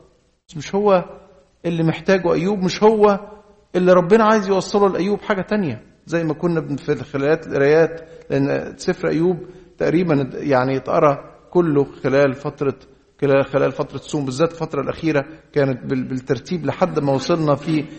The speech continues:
إزاي ربنا وصل الرسالة لأيوب. "يا أيوب، أنت إنسان حلو، أعمالك، لك أعمال كويسة، بس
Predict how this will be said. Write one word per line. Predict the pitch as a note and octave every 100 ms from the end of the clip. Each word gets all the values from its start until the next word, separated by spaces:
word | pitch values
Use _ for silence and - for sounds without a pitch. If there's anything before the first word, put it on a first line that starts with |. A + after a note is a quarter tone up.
| - C#3+
إزاي | C3+ E3+ F3+
ربنا | D3+ C#3 E3 D#3
وصل | F3+ F3 - E3+ C#3
الرسالة | C3 C3+ - D3+ C#3
لأيوب. | B2 C3 C#3+ C3+ - - -
"يا | C#3
أيوب، | C#3+ F3+ F3
أنت | D3
إنسان | C#3+ C3+ D3+ D#3+
حلو، | C#3+ D3+ C#3 C3+
أعمالك، | C3 B2+ E3+ E3+ - - -
لك | D#3+ -
أعمال | C3 D3 D#3+
كويسة، | D#3 D#3+ E3 D3
بس | C#3 - -